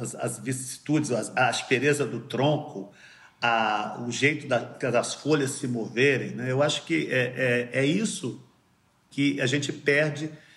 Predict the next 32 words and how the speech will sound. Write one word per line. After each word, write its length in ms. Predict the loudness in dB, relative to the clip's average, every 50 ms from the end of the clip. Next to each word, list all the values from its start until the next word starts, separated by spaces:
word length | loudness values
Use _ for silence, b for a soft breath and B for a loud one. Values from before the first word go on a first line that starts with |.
| B B -12
E 60 | -6
quando 220 | 0 0 4 4
eu 80 | 4 2
falo, 420 | 2 2 4 4 4 2 2 -2
"Todo 180 | -2 -2 -2 -2
mundo 180 | -2 -4 -2
deixou 340 | -2 -2 -2 -2 -4 -4 -6
de 60 | -6
ser 160 | -6 -6 -4 -4
artista", 360 | -4 -4 -6 -8 -6 -6 -8
é 20 |
porque 300 | -8 -10 -12 _ -4 -4 -4 0 0
é, 60 | 2 4
é 140 | 4 4 4 4 4
real. 440 | 4 4 4 4 2 2 0 -2 -4
Você 240 | -6 -8 -8 -10 -14
começa 520 | -12 -4 0 2 2 2 0 -2 -4 -4
a 40 | -4
lidar 440 | -6 -8 -4 -2 -2 -2 -2 -2 -6
com 60 | -8
língua, 440 | -4 -2 -2 -2 -2 -4 -6 -10 -10
você, 280 | -10 -6 -8 -8 -8 B B B B B B
você 100 | _ 0
vai 160 | 0 0 2 2
perdendo 460 | 2 2 2 2 2 2 2 2 0
essa, 220 | -2 -2 -2 0
essa 320 | 0 0 -2 -2 -2 0 0
relação 540 | 2 2 0 -2 -2 -2 -2 -2 -2 -4 -4
visual 600 | -4 -4 -4 -2 0 2 4 4 4 2 0 -4
com 60 | -6
o 40 | -6 -6
mundo. 260 | -6 -8 -10 -12